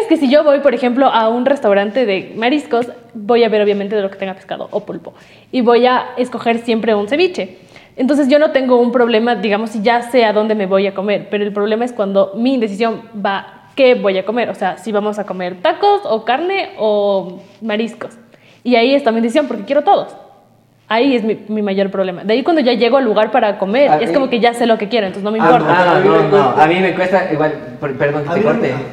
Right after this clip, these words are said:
Speaker 2: Eh,
Speaker 3: perdón que te calle.
Speaker 2: por ejemplo, a mí, a mí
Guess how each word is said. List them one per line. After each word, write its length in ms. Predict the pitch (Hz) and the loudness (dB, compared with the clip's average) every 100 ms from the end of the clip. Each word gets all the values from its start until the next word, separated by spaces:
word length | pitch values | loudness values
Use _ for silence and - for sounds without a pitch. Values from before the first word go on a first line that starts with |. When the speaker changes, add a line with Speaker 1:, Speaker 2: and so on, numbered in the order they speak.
| - 143 | -8 0
Speaker 2:
Eh, 460 | 139 139 135 131 | 4 6 6 4
Speaker 3:
perdón 160 | 123 123 | 0 -6
que 60 | |
te 60 | - | -10
calle. 300 | 127 127 139 - | -12 -14 -10 -2
Speaker 2:
por 100 | 151 | 0
ejemplo, 280 | 165 165 - | 2 2 2
a 100 | 151 | 0
mí, 100 | 170 165 | 0 0
a 60 | 147 | 0
mí 260 | 160 165 | 0 -2